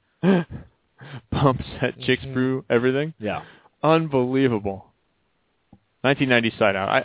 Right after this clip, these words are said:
Speaker 1: I gotta give him the Best Picture award for vo-, the genre of volleyball.
Speaker 2: Well, apparently it was a drama,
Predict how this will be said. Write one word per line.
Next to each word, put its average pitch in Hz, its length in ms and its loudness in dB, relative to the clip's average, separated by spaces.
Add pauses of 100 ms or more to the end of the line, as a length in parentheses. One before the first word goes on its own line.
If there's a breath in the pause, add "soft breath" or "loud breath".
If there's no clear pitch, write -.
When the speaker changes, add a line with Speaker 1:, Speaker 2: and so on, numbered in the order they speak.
Speaker 1:
I 139 140 4
gotta 127 180 4
give 113 140 -2
him 101 360 -8
the 101 100 -4
Best 104 280 -2
Picture 98 300 -6
award 90 280 -10 (400)
for 104 100 -4
vo-, - 240 -2
the 101 200 2 (320)
genre 110 360 2
of 98 140 -2
volleyball. 92 460 -4 (720 soft breath)
Speaker 2:
Well, 98 440 0
apparently 107 360 -2
it 90 40 -4
was 82 140 -8
a 85 60 -10
drama, 85 440 -6